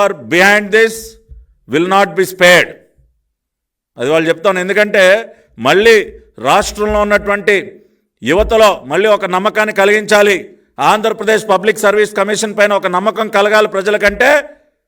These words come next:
ఇదిగో ఈ స్కామ్ చేసినటువంటి ప్రతి ఒక్కరి పైన కూడా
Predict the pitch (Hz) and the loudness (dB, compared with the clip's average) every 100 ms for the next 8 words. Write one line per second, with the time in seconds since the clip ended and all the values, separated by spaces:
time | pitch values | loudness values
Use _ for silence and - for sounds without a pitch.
0 | _ _ _ _ 123 165 190 180 147 180 | _ _ _ _ -4 2 2 2 0 0
1 | 202 202 202 175 190 190 190 175 175 196 | 0 -2 -4 -4 -4 -4 -6 -6 -2 -2
2 | 190 185 180 185 180 185 226 269 269 | -2 -4 -2 -2 0 2 4 2 -2